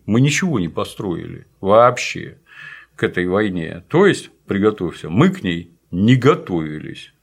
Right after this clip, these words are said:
вообще никак. Спасибо большевикам,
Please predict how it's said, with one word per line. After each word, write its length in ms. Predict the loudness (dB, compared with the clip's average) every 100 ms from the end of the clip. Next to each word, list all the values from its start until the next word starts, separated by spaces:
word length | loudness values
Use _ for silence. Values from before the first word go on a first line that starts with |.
| _ -6
вообще 380 | -6 -4 -4
никак. 400 | -2 -4 -6 -10 -12 -20 -20 -20 -20 -20 _ _ _
Спасибо 800 | -2 0 2 2 4 4 4 4
большевикам, 1000 | 2 0 0 -2 0 4 4 4 -2 -10